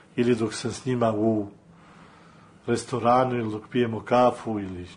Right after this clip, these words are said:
pivo, kaže, "Pusti to više." Ja, ako ne mogu sad dok se to ne završi, da izanaliziram i tako.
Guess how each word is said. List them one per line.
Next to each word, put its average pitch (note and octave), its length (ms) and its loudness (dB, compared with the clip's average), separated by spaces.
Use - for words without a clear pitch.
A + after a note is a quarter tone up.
pivo, A#2+ 480 4
kaže, G#2+ 540 -2
"Pusti C#3 300 -2
to C3 180 2
više." B2+ 300 0
Ja, E2+ 280 -8
ako A2 120 -8
ne G2 100 -10
mogu A#2+ 260 -6
sad B2+ 220 -2
dok B2 120 -6
se B2+ 140 -4
to C3 180 0
ne B2 100 -2
završi, A#2+ 460 0
da A#2 80 -2
izanaliziram A2 1040 0
i G2+ 60 -6
tako. - 460 -6